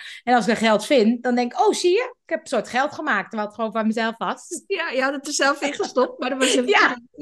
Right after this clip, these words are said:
Speaker 2: Ah, wat heerlijk, lijkt me zo leuk. Ja. Nou, ik heb hier wel,
Speaker 1: Ja.
Speaker 2: ik heb hier wel thuis zo'n, zo'n soort van altaartje met, eh, met wat edelstenen en dingetjes en zo. En dan met briefjes geld.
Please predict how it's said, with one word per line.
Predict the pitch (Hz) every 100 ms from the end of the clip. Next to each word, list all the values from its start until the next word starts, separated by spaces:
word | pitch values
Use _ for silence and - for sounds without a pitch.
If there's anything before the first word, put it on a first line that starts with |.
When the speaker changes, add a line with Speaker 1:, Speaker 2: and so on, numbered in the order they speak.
| 349 _ _ - - -
Speaker 2:
Ah, | -
wat | 381
heerlijk, | 320 370 480 320 233
lijkt | 226 240
me | 233
zo | - 269
leuk. | 285 311 440 - _ _
Ja. | - 262 - - _ - - - -
Nou, | 220
ik | 320
heb | 403 -
hier | 392 370
wel, | 381 453
Speaker 1:
Ja. | -
Speaker 2:
ik | -
heb | 339 349
hier | 370
wel | 330 349
thuis | 359 330 381
zo'n, | 359 320 320 330 - _
zo'n | 277
soort | 269 294 320
van | 294 285
altaartje | - 302 330 269 262 277 269
met, | 247 247
eh, | 220 220 - _
met | 214
wat | 233 233 233
edelstenen | 247 254 247 - 240 247 226
en | 214
dingetjes | 233 240 254 220
en | 220
zo. | 247 247 254
En | 247 233 233
dan | 233
met | 233 226
briefjes | 190 254 226 -
geld. | 247 254 202 - -